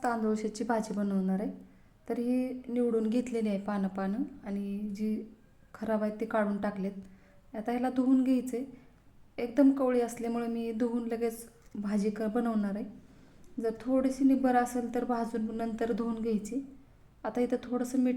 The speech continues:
टाकून धुवून घेणार आहे, कारण याला माती किंवा कचरा लागलेला असतो, त्यामुळे मी धुवून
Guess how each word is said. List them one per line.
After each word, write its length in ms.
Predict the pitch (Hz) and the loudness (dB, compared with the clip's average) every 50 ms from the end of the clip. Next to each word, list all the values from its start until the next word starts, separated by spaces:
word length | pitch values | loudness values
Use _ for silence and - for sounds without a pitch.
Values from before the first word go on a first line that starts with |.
| 254 - | 0 0
टाकून 280 | 233 226 233 240 240 | -2 -2 -2 -2 -4
धुवून 200 | 233 247 240 240 | -2 -2 -2 -2
घेणार 300 | 226 220 233 233 220 208 | -2 -2 -2 -2 -2 -2
आहे, 120 | 202 214 262 277 - - - - - - - - - - - - - - - - - - - - - - - - - - - - - - - - - - - - - - - - - - - - - - - - - - - - - - - - - - - - - - | -2 -2 -4 -6 -10 -14 -20 -18 -18 -18 -18 -20 -20 -20 -20 -20 -20 -20 -20 -20 -20 -20 -20 -20 -20 -20 -20 -20 -20 -20 -20 -20 -20 -20 -20 -20 -20 -20 -20 -20 -20 -20 -20 -20 -20 -20 -20 -20 -20 -20 -20 -20 -20 -20 -20 -20 -20 -20 -20 -20 -20 -20 -20 -20 -10 -4
कारण 220 | - 247 254 247 247 | -2 0 2 4 4
याला 160 | 247 247 247 | 4 4 4
माती 380 | 240 240 240 233 233 - 233 214 | 2 2 0 -2 -2 -4 -6 -6
किंवा 480 | 220 - 233 214 214 214 214 214 214 | -4 -4 -2 0 0 2 2 0 -2
कचरा 400 | 214 214 - 220 220 - 196 202 | -2 -2 -4 -4 -2 -2 -2 -2
लागलेला 440 | 196 202 196 196 196 190 185 190 202 | 0 0 0 0 0 0 0 -2 -2
असतो, 280 | 202 196 - - 202 190 | -4 -6 -8 -8 -8 -6
त्यामुळे 360 | 196 196 190 185 190 190 190 | -4 -2 -2 0 0 2 2
मी 200 | 190 196 196 196 | 2 2 0 0
धुवून 340 | 202 - 220 214 214 220 | 0 0 0 0 0 -2